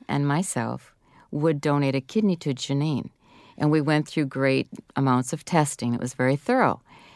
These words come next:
And what we decided as sisters was, whoever is the best match they'll be the one that gives Janine,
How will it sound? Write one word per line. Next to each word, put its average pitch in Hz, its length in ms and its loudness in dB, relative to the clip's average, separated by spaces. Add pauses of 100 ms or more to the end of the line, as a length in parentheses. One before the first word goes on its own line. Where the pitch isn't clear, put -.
(400)
And 151 100 4
what 165 160 6
we 214 160 2
decided 151 460 4
as 131 100 2
sisters 139 480 -2
was, 120 460 -2 (220)
whoever 147 480 2
is 165 220 0
the 139 140 2
best 131 480 -2
match 143 640 -2 (760)
they'll 143 180 4
be 180 120 2
the 185 120 2
one 131 220 2
that 127 140 -2
gives 127 260 -2
Janine, 147 220 4